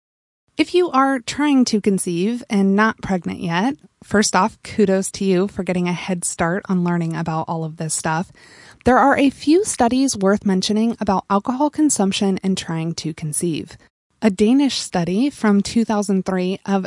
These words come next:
seven thousand seven hundred women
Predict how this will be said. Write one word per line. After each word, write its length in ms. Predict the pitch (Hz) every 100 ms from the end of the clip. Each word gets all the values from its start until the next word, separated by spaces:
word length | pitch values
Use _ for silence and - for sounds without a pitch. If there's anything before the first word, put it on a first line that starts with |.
| -
seven 520 | - - 233 269 269
thousand 520 | 220 196 202 208 202
seven 320 | - 254 269
hundred 340 | 220 196 185 170
women 420 | 170 165 220